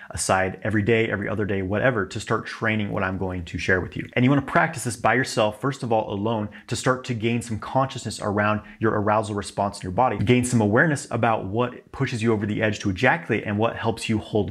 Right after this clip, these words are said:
back from ejaculating, right? Working with yourself, practicing with yourself is the best way to do this, basically, to really start to understand the processes that happen in your body and mind. So first of all, just notice,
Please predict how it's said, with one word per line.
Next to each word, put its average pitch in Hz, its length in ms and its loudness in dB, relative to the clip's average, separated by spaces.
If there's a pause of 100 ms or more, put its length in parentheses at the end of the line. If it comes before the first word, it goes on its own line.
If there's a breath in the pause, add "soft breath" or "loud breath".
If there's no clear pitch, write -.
back 110 320 0
from 101 140 -2
ejaculating, 101 600 -2
right? 113 260 0
Working 147 340 0
with 139 120 -2
yourself, 120 420 0
practicing 123 360 -2
with 107 120 -8
yourself 104 360 -2 (220 loud breath)
is 95 300 -4
the 95 100 -2
best 95 300 2
way 95 120 4
to 98 120 -6
do 92 160 0
this, 82 120 -4
basically, 92 360 -2
to 92 100 -2
really 101 420 2 (120)
start 98 320 0
to - 120 -4
understand 101 680 0 (180 loud breath)
the 92 60 -8
processes 98 640 0
that - 80 -4
happen 95 280 -2
in 90 60 -4
your 87 100 -4
body 87 260 0
and 87 100 -4
mind. - 280 -4
So 147 200 4
first 170 280 0
of 180 60 -8
all, 165 100 4
just 127 180 -4
notice, 120 440 0